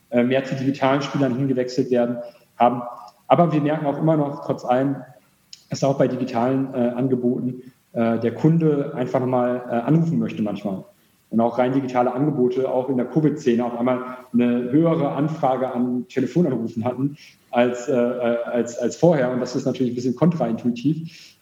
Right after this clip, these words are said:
Also ich denke, es zeigt auch ein bisschen, dass wenn die Unsicherheit hoch wird, der Bedarf nach Mensch groß ist. Und ich glaube, das hast du in vielen dieser einzelnen Verticals außerhalb von Payment, äh, gehabt. Und ich glaube, das führt auch zu dem Effekt, dass immer mehr dieses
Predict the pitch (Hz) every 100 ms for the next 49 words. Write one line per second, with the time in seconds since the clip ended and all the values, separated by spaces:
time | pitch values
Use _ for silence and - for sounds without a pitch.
0 | - 117 131 139 151 151 - 139 156 -
1 | 156 170 156 - 160 151 - - _ 131
2 | - 131 151 180 185 180 139 131 - 185
3 | - 139 147 143 123 120 127 139 123 120
4 | 131 - - - 101 - 76 - 101 101
5 | - _ _ - 92 143 147 147 131 139
6 | - 127 - 147 151 147 143 127 127 131
7 | 131 139 120 127 135 - 135 127 - 123
8 | 117 113 117 - 127 143 - - _ _
9 | - 120 117 117 165 - 123 - - -
10 | - - 139 143 135 - 151 151 139 -
11 | 135 131 151 147 139 - 156 147 139 135
12 | 123